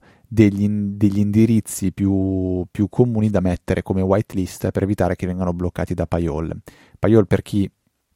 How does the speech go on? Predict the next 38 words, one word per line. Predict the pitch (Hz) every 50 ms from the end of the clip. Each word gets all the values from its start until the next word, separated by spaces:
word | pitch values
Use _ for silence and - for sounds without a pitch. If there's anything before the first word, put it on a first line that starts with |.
| _ _ _ _ _ _ _ _ _ _ -
per | - - 95
chi | - - 95
non, | 95 95 87 90 90 90 87 87
eh, | 87 85 85 85 85 85
non, | 82 87 85 85
non | 87 90 87
sapesse | - - - - 110 - -
cosa | 95 - 92 90
sia | 90 - - 101 92
e | 90 90 87 85 87
in | 87
questo | - - 90 - 107
momento | 101 - 85
sta | - - 95
pensando, | - 92 - - 92 90
"Ma | 87 87 - _ _ _ _
Payol | - 92 98 104 107 104 95 90
cos'è?" | - - 110 98 92 90 90 92 107 135 - - - - - - _ _ _ _ _
Payol | - - 123 135 127 123 123 123
è | 117 101 95 92 90 - -
un | 120 104 104 101 95 92 90 92 90 90 - _
servizio | _ - - - 104 98 90 90 107 92 - - - - 123
che | - - 95
voi | 85 92 92
potete | 85 95 87 95 - 92
installare | 92 - - - 90 90 90 90 87 90 87
sulla | - - 90 90 87 87
vostra | 85 87 85 - - - 87 87 87 85 82 85 85 85 - - _ _ _
rete | - 87 92 90 - 92
di | 90 92
casa, | - - 87 82 82 85 - 107 117 123
quindi | - - 85 85 87
vi | 87
serve | 85 - 90 87 90 87 90 92
un | 90 90 90 87 87 90 -
computer | - 92 87 - 101 95 - 95
che | 90 90
sia | 85 - - 87 85 82 85 87